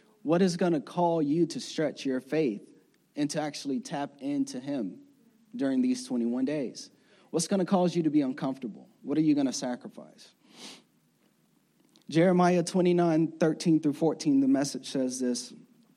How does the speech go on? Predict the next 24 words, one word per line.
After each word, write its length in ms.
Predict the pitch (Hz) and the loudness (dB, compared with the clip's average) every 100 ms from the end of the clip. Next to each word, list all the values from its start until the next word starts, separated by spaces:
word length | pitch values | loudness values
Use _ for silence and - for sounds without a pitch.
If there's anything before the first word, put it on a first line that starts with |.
| _ _ _ _ _ _ _ _ _ _ _ _ - | _ _ _ _ _ _ _ _ _ _ _ _ 0
"When 220 | 160 151 | 4 6
you 120 | 180 | 4
come 260 | 196 214 202 | 4 4 6
looking 300 | 196 190 180 | 6 4 0
for 140 | 160 | 4
me, 240 | 143 156 160 | 4 6 6
you'll 280 | 131 151 | 4 2
find 420 | 160 175 180 165 127 | 2 0 2 2 2
me. 200 | 92 - - _ _ _ _ _ _ | -2 -10 -20 _ _ _ _ _ _
Yes, 340 | 147 185 147 139 | 2 2 2 0
when 180 | 147 | 2
you 100 | 151 | 2
get 200 | 180 196 | 4 2
serious 600 | - - 208 208 175 165 | 0 0 4 4 4 2
about 320 | 160 139 135 - | 0 0 0 -2
finding 520 | 165 196 202 151 110 | 0 2 4 2 2
me 220 | 110 110 | 2 0
and 140 | 117 | -2
want 180 | 127 143 | 0 0
it 80 | 123 | 0
more 380 | 117 131 170 190 | 2 2 4 2
than 180 | 160 135 | 0 0
anything 560 | 151 196 196 185 185 | 0 0 0 0 0
else, 400 | 170 180 131 - | 2 0 -2 -6